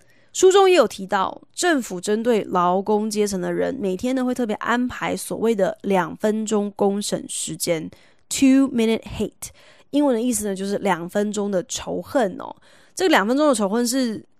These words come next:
怎么，怎么着呢？就是每一天国营电视台会公布今天这两分钟大家要群起痛恨哪一个倒霉鬼。故事里头就提到，这样的安排呢，其实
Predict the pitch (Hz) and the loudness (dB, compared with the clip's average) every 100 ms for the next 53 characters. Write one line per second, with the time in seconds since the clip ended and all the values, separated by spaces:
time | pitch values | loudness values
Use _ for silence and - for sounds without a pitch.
0 | _ - 180 180 180 185 185 180 185 190 | _ -4 -2 -2 -2 -4 -4 -4 0 0
1 | 208 208 190 214 220 226 208 196 240 294 | 2 0 -2 -2 -2 -2 0 0 0 0
2 | 302 262 262 - - 226 247 269 262 269 | 0 0 -2 -10 -4 4 4 4 0 -2
3 | 277 240 226 175 185 214 - 233 247 240 | -2 -2 -4 -6 -4 -8 2 2 2 -2
4 | 262 - - 302 320 320 302 294 220 147 | -6 -6 -4 -2 0 0 -2 -2 -2 -4
5 | 190 202 202 208 208 262 240 220 220 220 | -6 -4 -4 -4 -4 -4 -4 -2 -2 0
6 | 240 220 - 190 196 240 - 170 - 302 | -2 -2 -6 -8 -8 -6 -8 -12 -2 2
7 | 233 196 - 226 - _ _ _ 196 170 | 2 0 -4 -4 -6 _ _ _ -8 -6
8 | 170 185 131 135 - - - _ _ _ | -6 -8 -8 -12 -8 -8 -8 _ _ _
9 | - - - _ _ - 381 320 262 190 | -20 -20 -20 _ _ 2 4 4 2 2
10 | 226 196 196 185 - - - 349 320 - | 0 -4 -4 -4 -4 -10 -2 -2 0 0
11 | 262 285 262 165 165 170 175 160 - 202 | 2 0 -2 -8 -8 -6 -8 -8 -8 -6
12 | 240 262 - 185 185 | -4 -4 -4 -4 -6